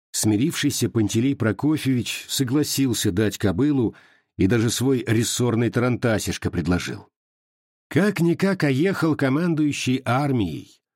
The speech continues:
да еще с иноземными генералами. А к генералам Пантелей Прокофьевич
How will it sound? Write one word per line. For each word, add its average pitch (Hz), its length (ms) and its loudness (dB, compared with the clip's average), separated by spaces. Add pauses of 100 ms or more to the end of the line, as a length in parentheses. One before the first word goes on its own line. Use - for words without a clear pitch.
(200)
да 87 140 0
еще 131 420 0
с - 100 -4
иноземными 123 580 2
генералами. 113 800 0 (640)
А 107 160 2
к 92 80 -2
генералам 110 680 2
Пантелей 165 500 0
Прокофьевич 143 920 0